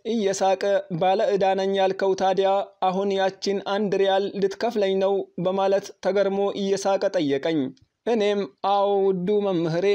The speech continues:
በማለት መለስኩለት። ወደ መኪናዬ እንዲገባ በማድረግ እጅግ ዘመናዊ መኪና በግቢ ውስጥ የቆመበት ግዙፍ ዘመናዊ ቪላ ቤት ውስጥ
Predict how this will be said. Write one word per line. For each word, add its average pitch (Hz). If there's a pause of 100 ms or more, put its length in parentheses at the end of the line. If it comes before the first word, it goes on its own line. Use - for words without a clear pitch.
(200)
በማለት 196
መለስኩለት። 165 (320)
ወደ 185
መኪናዬ 202 (180)
እንዲገባ 196
በማድረግ 202 (120)
እጅግ 202
ዘመናዊ 196
መኪና 202 (260)
በግቢ 196
ውስጥ 208
የቆመበት 202
ግዙፍ 196
ዘመናዊ 202
ቪላ 202
ቤት 202
ውስጥ 202